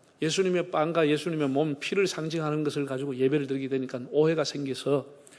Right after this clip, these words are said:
초대교회에서는 예수 믿는 사람을 식인종으로 몰아가지고 많은 사람이 또 순교를 당했습니다. 사람의 피를 먹는 사람이다. 사람의 살을 잡아먹는 단체다.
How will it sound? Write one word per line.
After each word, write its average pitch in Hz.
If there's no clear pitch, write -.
초대교회에서는 143
예수 170
믿는 175
사람을 160
식인종으로 208
몰아가지고 131
많은 139
사람이 185
또 202
순교를 185
당했습니다. -
사람의 214
피를 226
먹는 170
사람이다. 131
사람의 202
살을 220
잡아먹는 165
단체다. 131